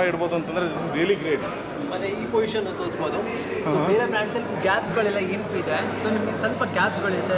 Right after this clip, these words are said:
Speaker 2: ರಬ್ಬರ್ ಮೆಟೀರಿಯಲ್ಸ್ ಯೂಸ್ ಮಾಡಿ.
Speaker 1: ಹೌದು, ಹೌದು.
Speaker 2: So ನಮ್ಮಲ್ಲಿ ಯಾವುದೇ ಥರ ರಬ್ಬರ್ ಮೆಟೀರಿಯಲ್ಸ್ ಇಲ್ಲ.
Speaker 1: ಏ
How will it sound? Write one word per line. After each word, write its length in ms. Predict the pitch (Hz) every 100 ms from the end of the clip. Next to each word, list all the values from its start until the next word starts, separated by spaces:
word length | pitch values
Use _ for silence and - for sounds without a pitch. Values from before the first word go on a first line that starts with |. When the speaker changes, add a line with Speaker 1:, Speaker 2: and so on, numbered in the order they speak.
| 175
Speaker 2:
ರಬ್ಬರ್ 200 | 196 214
ಮೆಟೀರಿಯಲ್ಸ್ 360 | 208 202 190 175
ಯೂಸ್ 120 | 165 170
ಮಾಡಿ. 120 | 208
Speaker 1:
ಹೌದು, 180 | 233 202 196
ಹೌದು. 220 | 214 180 180 190 196
Speaker 2:
So 40 | 208
ನಮ್ಮಲ್ಲಿ 240 | 190 220 190
ಯಾವುದೇ 160 | 190 220
ಥರ 80 | 226 220 170
ರಬ್ಬರ್ 220 | 180 185
ಮೆಟೀರಿಯಲ್ಸ್ 340 | 175 190 185 151
ಇಲ್ಲ. 100 | 147 - 175 170 - - - - - - - - - - - - - - - 339 330 320 262 311 - -
Speaker 1:
ಏ 40 | -